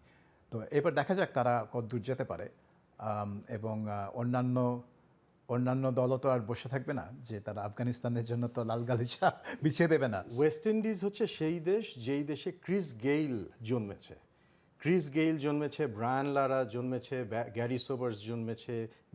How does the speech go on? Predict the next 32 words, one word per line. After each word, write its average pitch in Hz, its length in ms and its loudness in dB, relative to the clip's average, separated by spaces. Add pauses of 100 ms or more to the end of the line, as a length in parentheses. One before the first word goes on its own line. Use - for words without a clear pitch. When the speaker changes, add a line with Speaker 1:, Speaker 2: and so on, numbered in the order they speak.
Speaker 2:
ভিভ 131 260 2
রিচার্ডস 131 460 -2
জন্মেছে। 113 400 -4
সুতরাং 135 400 -6 (880)
তাদের 135 540 2
দেশ 139 500 2
যেই 135 200 4
ধরনের 156 460 2
খেলোয়াড় 147 600 2 (340)
প্রডিউস 143 420 2
করেছে - 460 0 (200)
Speaker 1:
হুম। 95 160 -10 (280)
Speaker 2:
গত 117 380 0
পঞ্চাশ 131 440 0
ষাট 127 200 0
বছরে, 117 500 -4 (520)
আহ, 127 160 -4
সেগুলো 190 340 -2
তো 196 500 0
অভূতপূর্ব 156 800 2
ব্যাপার 90 320 -6
আর - 80 -14 (100)
কি। - 120 -18
সুতরাং 147 540 0
সেইটা 170 480 0
থাকবে। 120 280 0
আর 127 60 2
আকিল 175 380 0
হোসেনের 208 400 0
ব্যাপারে 180 420 0
একটু 196 220 -4
বলি 135 280 0